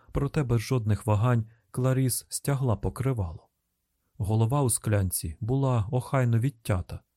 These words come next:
одразу під нижньою щелепою. Вона дивилася на Старлінг очима,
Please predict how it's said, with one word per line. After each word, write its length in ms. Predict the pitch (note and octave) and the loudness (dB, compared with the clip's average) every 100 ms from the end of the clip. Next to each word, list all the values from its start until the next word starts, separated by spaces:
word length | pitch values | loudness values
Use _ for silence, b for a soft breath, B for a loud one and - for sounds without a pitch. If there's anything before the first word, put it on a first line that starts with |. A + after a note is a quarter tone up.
| _ _ | _ _
одразу 500 | C#3 C3+ C#3 C3 A#2 | -4 -2 0 0 0
під 260 | A2 A#2 - | -2 -2 -2
нижньою 480 | A#2 B2+ G#2 A2 C3+ | 0 2 2 2 0
щелепою. 720 | - - G2+ E2+ - - - _ _ _ _ _ _ _ _ - | -2 -2 -2 -2 -6 -12 -12 _ _ _ _ _ _ _ _ -2
Вона 480 | A2 B2 B2+ A2+ G2+ | 2 2 2 2 2
дивилася 540 | A#2 C#3 B2 G#2+ A2 | 0 2 0 0 0
на 120 | G2+ | 0
Старлінг 640 | F#2+ - B2 A2 G#2+ G2+ - | 0 -2 0 2 0 -2 -2
очима, 600 | A2 - C#3+ B2 F#2 | -2 -2 0 0 0